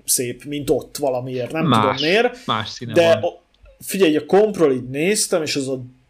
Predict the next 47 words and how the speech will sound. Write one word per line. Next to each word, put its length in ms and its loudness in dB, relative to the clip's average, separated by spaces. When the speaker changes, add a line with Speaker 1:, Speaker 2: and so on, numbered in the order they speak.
Speaker 1:
gyönyörű, 480 2
sötétkék 1040 -4
tenger, 480 -10
tehát, 340 -10
hogy, 320 -14
ö, 180 -8
tényleg 260 0
az 160 2
a 80 2
látvány, 600 -2
az 140 -6
nagyon 320 -8
durva 300 -12
volt. 360 -12
Speaker 2:
Hát 440 -6
nekünk 440 -4
az 180 0
volt 280 -4
a 420 -4
plusz 320 -6
ebbe 220 -2
az 100 -2
egészbe, 420 -2
hogy 160 -2
mi 80 -6
nem 180 -4
a 60 -4
földközi 600 -2
tengerben, 420 -2
hanem 180 -2
az 120 -4
Atlanti 480 -4
óceánba 520 -8
fürödtünk, 600 -6
mert 140 0
ez 140 2
már 160 -2
a 60 0
Gibral-, 360 0
Speaker 1:
Na, 120 2
az 60 6
is 60 6
Speaker 2:
Gibraltárnak 580 -2
Speaker 1:
kemény. 200 -4
Speaker 2:
az 0 -
a 60 -4
fele. 480 -12